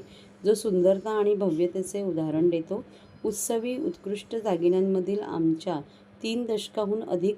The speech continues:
काळाच्या प्रवासाचे प्रतिबिंब आहे." योगिताच्या व्यक्तिरेखेतून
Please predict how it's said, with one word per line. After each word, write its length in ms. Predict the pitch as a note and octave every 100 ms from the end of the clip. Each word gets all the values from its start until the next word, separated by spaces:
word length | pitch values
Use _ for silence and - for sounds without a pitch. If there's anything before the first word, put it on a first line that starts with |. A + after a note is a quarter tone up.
| -
काळाच्या 400 | G3 F#3 F3+ G3
प्रवासाचे 800 | F#3+ E3 D#3+ D3+ - E3+ E3+ F#3+
प्रतिबिंब 600 | E3+ E3 D#3+ D#3+ D#3+ E3+
आहे." 340 | - C#3+ A#2+ - - - - - -
योगिताच्या 680 | F#3+ F#3 G#3+ A#3 G#3+ A#3+ A3+
व्यक्तिरेखेतून 880 | G3+ F3 - G3 F#3+ F#3+ F#3 G3+